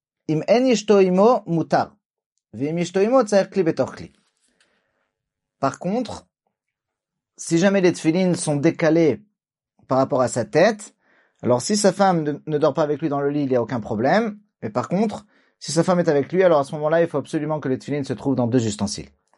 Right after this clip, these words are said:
Dit le Mishnah Berurah, Keneged Rosho, Shu Gamken Der Bizayon. Donc si c'est sous sa tête,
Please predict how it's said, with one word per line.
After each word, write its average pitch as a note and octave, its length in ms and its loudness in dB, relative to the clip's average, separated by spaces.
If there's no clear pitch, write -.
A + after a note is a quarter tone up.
Dit C#3+ 120 2
le A3 80 2
Mishnah F3 260 -2
Berurah, A2+ 400 0
Keneged D#3+ 360 2
Rosho, C3+ 520 0
Shu F3+ 320 2
Gamken F#3+ 540 0
Der G3+ 260 4
Bizayon. D3+ 480 2
Donc G#2+ 180 -10
si D#3 100 0
c'est D#3+ 180 4
sous - 160 -4
sa C3+ 200 0
tête, G#3 500 -4